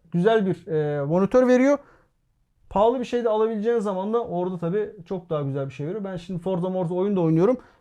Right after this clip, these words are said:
Bunun yenileme hızı falan çok daha güzel. Dolayısıyla oyun oynadığımda bu sağdaki ekran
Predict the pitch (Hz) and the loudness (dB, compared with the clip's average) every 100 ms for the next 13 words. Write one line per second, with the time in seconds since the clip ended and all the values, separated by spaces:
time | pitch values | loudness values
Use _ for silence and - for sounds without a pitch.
0 | _ 175 208 208 170 202 214 220 202 175 | _ 2 4 4 4 4 6 6 6 6
1 | 214 208 185 202 220 220 208 190 156 151 | 4 4 -2 -8 -8 -6 -6 -2 -2 -2
2 | 160 226 202 202 196 202 202 208 190 170 | -4 -4 -4 -6 -6 -4 -2 -2 0 2
3 | 185 233 - - _ - 202 214 208 208 | 4 4 0 -16 _ -2 4 6 6 6
4 | 233 214 208 240 | 6 6 6 4